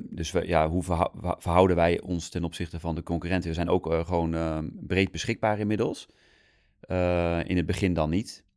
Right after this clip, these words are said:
Hè, dus dat is allemaal, eh, opgestart, eh, acht jaar geleden.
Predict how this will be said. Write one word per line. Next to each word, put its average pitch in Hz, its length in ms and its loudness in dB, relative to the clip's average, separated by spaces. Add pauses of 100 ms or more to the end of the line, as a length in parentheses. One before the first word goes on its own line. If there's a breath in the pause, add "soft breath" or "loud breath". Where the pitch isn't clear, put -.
(140)
Hè, 92 180 -4
dus 92 160 -6
dat 78 100 -12
is - 80 -10
allemaal, 76 280 -4
eh, 76 440 -4
opgestart, - 680 -4
eh, 92 100 -4
acht - 220 -2
jaar 87 160 -2
geleden. 87 480 -4